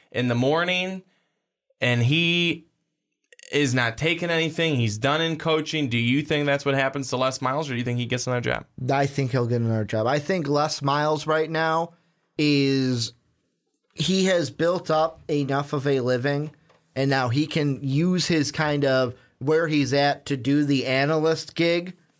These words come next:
Speaker 2: kinda like Chip Kelly, waiting for that perfect job, waiting for it. "I'm gonna get the analyst gig. I'm gonna do that, make some money, but then I'm going to go ahead and wait for it." And the one that I think is pie in the sky perfect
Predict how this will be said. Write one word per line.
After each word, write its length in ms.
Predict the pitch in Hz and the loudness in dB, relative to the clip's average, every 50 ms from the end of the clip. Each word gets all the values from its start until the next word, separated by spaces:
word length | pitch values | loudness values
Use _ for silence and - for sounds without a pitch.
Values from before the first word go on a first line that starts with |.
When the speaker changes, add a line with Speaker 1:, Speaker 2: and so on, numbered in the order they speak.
| _ _ _ _ _ _ _ _ _ | _ _ _ _ _ _ _ _ _
Speaker 2:
kinda 160 | - 185 208 214 | -2 0 2 2
like 180 | 208 196 196 | 0 0 -2
Chip 220 | - - 196 196 - | -2 -4 -4 -4 -2
Kelly, 420 | - 180 160 139 113 101 - - _ _ _ _ _ _ | -2 0 0 0 -2 -4 -10 -14 _ _ _ _ _ _
waiting 420 | - 117 123 131 139 - - 160 | -12 -8 -6 -6 -6 -6 -8 -12
for 140 | 151 - 156 | -8 -8 -6
that 220 | 139 139 127 120 - | -4 -4 -6 -6 -6
perfect 440 | - 135 131 123 - 127 117 - | -6 -6 -6 -4 -6 -8 -8 -6
job, 300 | - 113 104 92 87 - - _ _ _ _ _ _ _ _ _ _ _ _ | -6 -4 -4 -4 -6 -8 -12 _ _ _ _ _ _ _ _ _ _ _ _
waiting 420 | 120 120 139 147 151 147 170 151 | -4 -2 0 0 0 0 -2 -6
for 300 | 117 - - 120 117 110 | -6 -4 -2 -2 0 0
it. 40 | 110 | 0
"I'm 80 | 123 139 | 0 0
gonna 140 | 147 143 | -2 -2
get 220 | 127 147 156 156 - | -2 -2 -4 -2 -2
the 180 | 180 170 175 | -2 0 2
analyst 460 | 180 185 185 185 185 185 175 - - - | 2 2 2 2 0 0 -2 -2 -4 -2
gig. 280 | 175 175 175 180 160 | 0 0 0 2 0
I'm 120 | 165 151 151 | 0 0 0
gonna 140 | 139 135 | 0 -2
do 260 | 131 117 139 147 156 151 | -2 0 0 0 2 2
that, 240 | 147 156 151 147 151 | 2 0 0 0 0
make 240 | 147 143 143 143 147 | 0 0 -2 -2 -4
some 240 | - 165 156 151 | -4 -2 0 0
money, 440 | 147 147 147 147 151 147 147 147 - _ _ _ _ _ _ _ _ _ _ _ _ _ | 2 2 2 2 0 0 -2 -4 -6 _ _ _ _ _ _ _ _ _ _ _ _ _
but 140 | 151 139 - 160 | -2 -2 -2 -4
then 480 | 135 123 127 139 147 156 160 156 156 | -8 -6 -2 0 0 2 2 2 0
I'm 160 | 151 151 147 | 0 0 0
going 300 | 127 139 139 139 139 139 | 0 0 0 0 0 -2
to 40 | 131 | -2
go 240 | 123 123 135 131 131 | 0 0 0 2 2
ahead 360 | 123 117 135 135 131 123 117 120 | 0 0 0 0 0 0 0 -2
and 160 | 120 117 110 | -4 -2 -2
wait 260 | 120 123 123 117 - | -2 -2 -2 -2 -6
for 300 | - - 120 120 113 110 | -6 -4 -2 -2 -2 -2
it." 60 | 104 - | -4 -4
And 260 | 123 123 123 117 - - - - _ _ _ - | -2 -2 -2 -2 -4 -8 -16 -20 _ _ _ -4
the 160 | 139 143 135 | -2 0 0
one 280 | 127 143 160 170 175 | 2 0 0 0 0
that 100 | 170 160 | 0 0
I 140 | 156 156 156 | 2 0 0
think 320 | 151 151 - 160 151 143 143 | -2 -2 -4 -4 -4 -2 -4
is 140 | 131 110 | -6 -6
pie 300 | - - - 143 143 147 | -8 -6 -4 -2 -2 0
in 140 | 156 151 151 | -2 -2 -2
the 80 | 143 131 | -2 -4
sky 400 | - - - - 135 131 135 135 131 | -4 -4 -2 0 0 0 0 -2 -4
perfect 640 | - - - 127 131 131 - 147 151 147 147 - | -6 -6 -6 -6 -4 -2 -2 -2 -2 -2 -4 -12